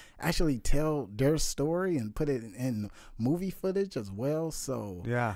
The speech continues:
Speaker 1: man, I, I
Speaker 2: It
Speaker 1: res-
Speaker 2: might, I bet it's kinda therapeutic for her too. I bet it helps out, huh?
Speaker 1: Yeah, it, it does. Yeah,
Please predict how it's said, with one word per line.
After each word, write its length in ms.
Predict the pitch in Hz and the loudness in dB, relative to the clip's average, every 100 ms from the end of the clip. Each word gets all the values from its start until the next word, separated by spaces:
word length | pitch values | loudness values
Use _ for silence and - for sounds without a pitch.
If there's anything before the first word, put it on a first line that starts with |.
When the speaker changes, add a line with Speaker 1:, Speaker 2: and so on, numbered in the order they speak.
| - | -4
Speaker 1:
man, 360 | 110 143 123 104 | 0 0 0 -4
I, 20 | - - 52 - | -8 -12 -12 -8
I 40 | 139 | 0
Speaker 2:
It 40 | |
Speaker 1:
res- 80 | 147 | 6
Speaker 2:
might, 140 | 160 - | 6 6
I 80 | |
bet 160 | 139 160 | 4 6
it's 100 | 147 | 4
kinda 180 | 165 143 | 0 0
therapeutic 560 | - 143 135 147 151 117 | 2 2 4 2 0 -2
for 220 | - 98 | -4 -2
her 60 | 98 | -2
too. 240 | - 131 | -4 -2
I 60 | 101 | 0
bet 140 | 127 | -2
it 80 | 117 | -2
helps 280 | 113 117 135 | -6 -6 -6
out, 200 | 113 98 | -4 2
huh? 80 | 147 | 10
Speaker 1:
Yeah, 300 | 240 185 143 | 10 10 6
it, 220 | 190 151 143 | 6 6 2
it 80 | 131 | 6
does. 400 | 170 165 123 139 | 8 8 6 4
Yeah, 260 | 185 131 | 4 2